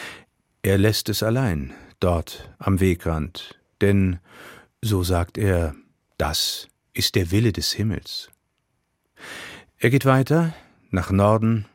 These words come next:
Richtung Schnee, zu den verborgenen, unbekannten Dingen. Langsam verstummen die unvollkommenen Städte.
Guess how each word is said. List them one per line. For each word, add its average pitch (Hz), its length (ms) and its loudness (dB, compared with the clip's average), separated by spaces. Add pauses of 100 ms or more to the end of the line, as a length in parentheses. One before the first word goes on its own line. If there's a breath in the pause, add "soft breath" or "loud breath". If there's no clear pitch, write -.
(340)
Richtung - 280 -2
Schnee, 95 540 2 (340 loud breath)
zu - 140 0
den 95 300 4
verborgenen, 87 960 0 (120)
unbekannten 98 840 0
Dingen. 82 560 -4 (600)
Langsam 95 580 0 (320 soft breath)
verstummen 107 640 0
die 92 220 0 (100)
unvollkommenen 90 1040 0
Städte. 85 680 -2